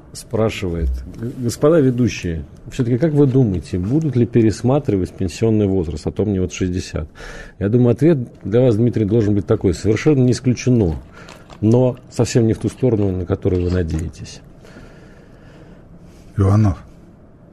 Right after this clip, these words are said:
Speaker 2: сам ты понял, что сказал?
Speaker 1: Я-то понял.
Speaker 2: И, и чё сказал?
Speaker 1: Пересмотр пенсионного возраста может быть только в одну сторону.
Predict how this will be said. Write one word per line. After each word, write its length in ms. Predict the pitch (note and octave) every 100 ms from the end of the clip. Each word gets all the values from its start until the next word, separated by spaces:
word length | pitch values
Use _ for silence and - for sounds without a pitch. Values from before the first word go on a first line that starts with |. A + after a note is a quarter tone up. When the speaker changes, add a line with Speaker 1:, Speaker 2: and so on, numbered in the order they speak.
| - - - - -
Speaker 2:
сам 260 | - C#3+
ты 80 | C#3+
понял, 280 | F3 E3 D3+
что 120 | A2
сказал? 380 | - F#2+ F2 D#2 - - - - -
Speaker 1:
Я-то 320 | D#2+ D#2+ D#2
понял. 380 | G2 B2+ F2 F2+ F2 - C2+ C#2 - - - - - - - - - - - - -
Speaker 2:
И, 480 | G#3+ A3+ A3 G#3 A3
и 60 | F#3
чё 140 | A3
сказал? 460 | A3 F3 D3+ D#3+ - - - - - - - - - - - - - - -
Speaker 1:
Пересмотр 600 | A#2 B2+ B2+ E3 F3+ G#2+
пенсионного 600 | - A#2 - C3 G#2+ G2
возраста 500 | F#2 D3 D#3 - -
может 340 | G2 A#2 G#2
быть 400 | F2+ F#2 A#2 -
только 320 | - A2 G#2+ F2
в 60 |
одну 240 | F2 F2 F#2
сторону. 540 | - F2 E2 E2+ D#2+